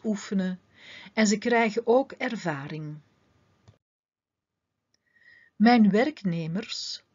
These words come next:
doen veel verschillende taken. Ze doen boodschappen,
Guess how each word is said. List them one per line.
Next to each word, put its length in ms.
doen 380
veel 380
verschillende 920
taken. 560
Ze 160
doen 280
boodschappen, 840